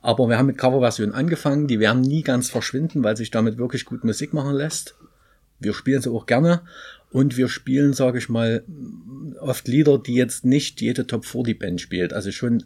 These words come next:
auserwählt, sie müssen uns selber persönlich gefallen, die Leute sollten sie vielleicht irgendwo kennen. Äh, da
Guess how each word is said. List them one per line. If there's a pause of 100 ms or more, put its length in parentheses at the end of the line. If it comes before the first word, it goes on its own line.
auserwählt,
sie
müssen
uns
selber
persönlich
gefallen, (260)
die
Leute
sollten
sie
vielleicht
irgendwo
kennen. (680)
Äh, (460)
da